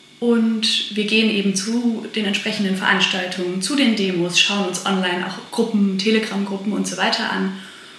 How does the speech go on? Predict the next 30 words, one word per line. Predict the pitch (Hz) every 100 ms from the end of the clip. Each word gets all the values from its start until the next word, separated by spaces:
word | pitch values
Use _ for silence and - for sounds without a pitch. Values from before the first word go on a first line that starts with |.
| -
und, | 196 185 -
ähm, | 185 180 175 180 - - - -
schauen | - 220
uns | 214 196
eben | 190
an, | 185 233 220
wie | 247
sich | 254 240
so | 214
antidemokratische | 226 220 208 196 196 196 196
Bewegungen | 190 190 185 185 180
formieren, | 180 208 302 320 302 294 285 - - -
wie | 196
da | 190
mobilisiert | 185 196 202 240 320 -
wird, | 240 240 233 226 - - - - - - -
ähm, | 196 190 185 180 180 180 - -
und | 220 -
auch, | 202 202 208 208 - -
was | 208 202
für | 226
Ideologien | 214 202 202 196 185
da | 156
verbreitet | - - - - - -
werden. | - - - - - - -
Und | 190
dabei | 185
haben | 180 180
wir |
insbesondere | 185 202 196 175 170 165 165